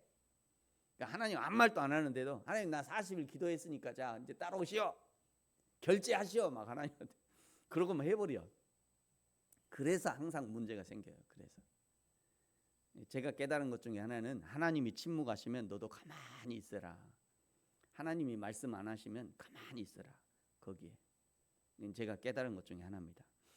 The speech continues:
여러분, 여호와 하나님을 향한 신뢰를 놓지 마시고, 믿음의 줄을 놓지 마시고, 계속해서 믿음으로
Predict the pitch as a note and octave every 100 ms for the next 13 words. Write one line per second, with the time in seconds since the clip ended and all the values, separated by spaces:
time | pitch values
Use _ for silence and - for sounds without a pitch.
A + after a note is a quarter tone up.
0 | _ _ _ _ _ _ _ _ _ -
1 | B2+ D3 E3+ D#3+ C#3+ F#3 F#3+ E3+ F3+ F3+
2 | E3+ D#3+ D#3 D#3+ D3 - G#3+ G3+ F3+ D3
3 | B2 - C3+ A#2+ - A#2 G2 F#2 _ _
4 | _ C3 D3 D#3+ F#3 F#3 F3+ D3 D#3 C#3+
5 | B2+ C#3 D3 - D3+ A#2+ - G#2 F#2 -
6 | _ _ _ - E3+ A#3 A#3+ B3 - G#3
7 | G#3 D#3 D#3+ E3 D#3 D3+ A#2+